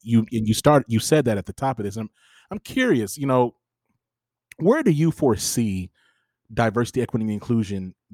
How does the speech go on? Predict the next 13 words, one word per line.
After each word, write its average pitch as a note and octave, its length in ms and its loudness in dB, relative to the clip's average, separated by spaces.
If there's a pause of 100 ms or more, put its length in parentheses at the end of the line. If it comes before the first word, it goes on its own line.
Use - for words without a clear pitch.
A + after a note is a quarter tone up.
going A#2 520 -2 (580)
as C#3 240 0
it C#3 80 -2
pertains A#2+ 540 -2
to G#2+ 420 -4 (260)
naming A#2 640 0
systems, F#2 800 -8 (300)
naming, A#2 880 2 (400)
um, F#2+ 640 -8 (240)
a-, - 260 -18
and B2+ 160 0
naming C3 360 0
ideologies A2 880 0